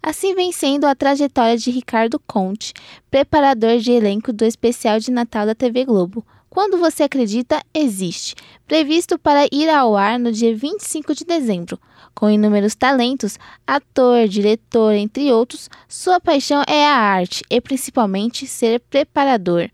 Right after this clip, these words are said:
Ricardo carrega uma bagagem de muitos anos nessa profissão. Na entrevista a seguir, você irá conhecer mais sobre o seu trabalho, sua trajetória e muito mais. Olá, Ricardo Conte. Tudo bem?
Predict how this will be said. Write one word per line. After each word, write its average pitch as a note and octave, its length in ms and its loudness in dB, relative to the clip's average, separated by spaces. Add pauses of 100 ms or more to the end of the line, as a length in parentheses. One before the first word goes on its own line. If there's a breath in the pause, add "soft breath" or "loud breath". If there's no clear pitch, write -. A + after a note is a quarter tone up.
(400 soft breath)
Ricardo E4+ 440 0
carrega D#4 400 0
uma D4 140 0
bagagem C4 440 0
de B3+ 140 -2
muitos C4 540 0
anos A3+ 240 0
nessa A#3 240 -2
profissão. G#3 640 -8 (380 soft breath)
Na B3 140 2
entrevista A#3+ 600 0
a A#3+ 40 2
seguir, C#4+ 440 0 (100)
você D4 380 2
irá C#4 160 2
conhecer D#4+ 640 0
mais C#4 300 0
sobre B3+ 340 0
o B3 80 -4
seu C#4+ 220 0
trabalho, G#3 500 0
sua D4 260 -2
trajetória A3 640 0
e C4+ 140 2
muito A3+ 320 0
mais. F#3+ 320 -4 (160 soft breath)
Olá, D4+ 300 2
Ricardo A3 440 -2
Conte. - 600 -4
Tudo B3+ 180 0
bem? A3 400 2